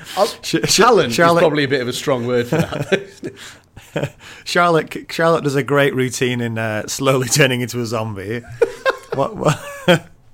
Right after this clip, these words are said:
Speaker 2: what's, uh, what, what, what do you think Lady Catherine's would be?
Speaker 1: Meddling. Absolute
Speaker 2: Yeah.
Speaker 1: grade, grade A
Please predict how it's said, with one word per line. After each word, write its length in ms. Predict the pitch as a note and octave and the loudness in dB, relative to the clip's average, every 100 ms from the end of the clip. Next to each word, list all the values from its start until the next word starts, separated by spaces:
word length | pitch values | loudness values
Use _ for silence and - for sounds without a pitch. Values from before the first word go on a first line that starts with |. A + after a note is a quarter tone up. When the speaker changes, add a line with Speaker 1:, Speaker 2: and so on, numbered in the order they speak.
| - - - - - - | -20 -20 -18 -18 -4 0
Speaker 2:
what's, 300 | C3+ - - | 0 -2 -2
uh, 400 | C3 C3 B2 - _ _ - | 0 0 -2 -4 _ _ -10
what, 160 | - C4+ A#3 G#3+ | -8 -8 -12 -8
what, 460 | C#3 - D3 D#3 | -4 -2 2 2
what 140 | D3+ E3 | 2 0
do 40 | |
you 40 | D3+ | 0
think 180 | E3 | -4
Lady 240 | C#3+ C#3 C3 | -2 -2 -2
Catherine's 400 | - A#2+ A#2 G2 | -4 -8 -10 -12
would 100 | G2+ | -12
be? 140 | G2+ - - - - _ _ _ | -14 -16 -18 -20 -20 _ _ _
Speaker 1:
Meddling. 580 | - A#2+ B2 G2+ E2+ D#2+ - _ _ _ - _ _ - | -8 -4 -2 -4 -8 -12 -18 _ _ _ -20 _ _ -8
Absolute 400 | B2 B2 B2+ A2+ | -6 -6 -8 -12
Speaker 2:
Yeah. 60 | - | -8
Speaker 1:
grade, 680 | C3+ B2 B2+ B2 B2 - | -2 2 2 2 -2 -6
grade 380 | A2+ B2 C#3 C3 | -6 -2 0 0
A 480 | B2 A2+ G#2 G2 F#2+ | -2 -2 -4 -4 -10